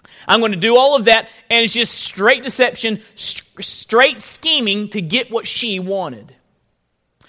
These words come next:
Her desire, listen, for Jacob to receive the primary blessing was more important than her integrity. Her desire for Jacob to receive the primary blessing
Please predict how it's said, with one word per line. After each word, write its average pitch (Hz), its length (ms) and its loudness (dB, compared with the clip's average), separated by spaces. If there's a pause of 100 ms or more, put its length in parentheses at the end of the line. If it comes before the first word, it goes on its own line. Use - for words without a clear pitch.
(160)
Her 294 280 6
desire, 269 540 2
listen, 202 420 -2 (320)
for 226 180 2
Jacob 247 520 2
to 247 100 -4
receive 233 480 -2
the 240 80 6
primary 269 480 2
blessing 220 580 0 (180)
was 196 200 2
more 233 260 6
important 262 400 0
than 220 80 -6
her 220 180 2
integrity. 160 720 0 (3250)
Her 170 200 -2
desire 262 480 2
for 247 160 -8
Jacob 196 540 -2 (540)
to 185 100 -6
receive 208 260 -2
the 180 80 -2
primary 233 400 0
blessing 240 560 -2